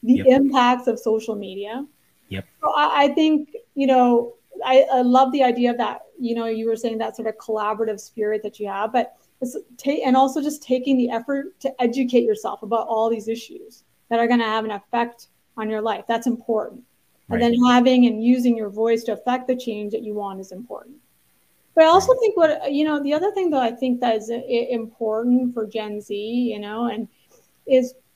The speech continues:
Speaker 1: you know, part of the awareness about the current issues is also having a really good grasp of history, right?
Speaker 2: Mm-hmm.
Speaker 1: The past is, like, often a mirror to the problems and the preoccupations that, like, we have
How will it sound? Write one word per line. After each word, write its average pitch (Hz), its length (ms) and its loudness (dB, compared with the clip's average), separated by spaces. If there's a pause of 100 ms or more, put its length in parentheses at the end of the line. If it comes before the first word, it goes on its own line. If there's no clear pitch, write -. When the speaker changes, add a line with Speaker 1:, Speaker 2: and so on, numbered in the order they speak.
(180)
Speaker 1:
you 269 120 4
know, 254 160 4
part 277 200 0
of 320 80 2
the 311 80 0
awareness 247 480 2
about 233 180 -2
the 226 80 -4
current 240 300 -4
issues 226 380 -6
is 240 120 0
also 240 280 0
having 233 280 -2
a 214 40 -2
really 233 520 0
good 220 260 0
grasp 190 580 -6
of 190 120 -14
history, - 720 -10 (180)
right? 196 220 -10
Speaker 2:
Mm-hmm. 123 580 2 (360)
Speaker 1:
The 262 220 8
past 269 520 4
is, 240 240 0
like, 233 400 0
often 226 420 2
a 240 40 8
mirror 233 560 -2
to 240 80 0
the 233 60 -2
problems 220 880 -4 (320)
and 233 120 0
the 240 60 2
preoccupations 233 920 0
that, - 260 -10
like, 208 200 -6
we 214 300 -2
have 254 420 -8